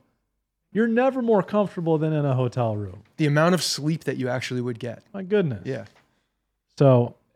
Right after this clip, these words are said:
Speaker 1: edge to Baltimore there, but, you know, Titans ninth in run defense this year, twenty-third in pass defense.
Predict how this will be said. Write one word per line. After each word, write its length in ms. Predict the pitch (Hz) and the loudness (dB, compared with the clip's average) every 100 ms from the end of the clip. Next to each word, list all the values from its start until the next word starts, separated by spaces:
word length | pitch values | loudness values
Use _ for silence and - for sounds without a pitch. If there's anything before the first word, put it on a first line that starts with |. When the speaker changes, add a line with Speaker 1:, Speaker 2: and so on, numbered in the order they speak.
| - | 4
Speaker 1:
edge 280 | 185 196 - | 6 6 2
to 80 | |
Baltimore 540 | 156 170 165 147 151 131 | 2 4 4 2 2 4
there, 320 | 131 120 107 - | 4 4 0 0
but, 300 | 131 123 - _ _ - | 0 0 -4 _ _ -4
you 140 | 151 | -2
know, 320 | 131 127 135 _ _ - | 0 -2 -4 _ _ 4
Titans 400 | 170 190 165 139 | 4 4 2 2
ninth 340 | 165 175 175 | 2 2 2
in 140 | 156 | 0
run 160 | 147 147 | 2 2
defense 420 | 143 135 151 131 | 0 -2 -4 -4
this 220 | 147 120 | -6 -4
year, 160 | 143 139 | 0 0
twenty-third 500 | - 156 165 160 160 | 0 -2 -2 0 -2
in 100 | 131 | -2
pass 300 | 135 131 117 | -2 -2 -2
defense. 580 | 139 117 135 127 - | -6 -4 -4 -4 -6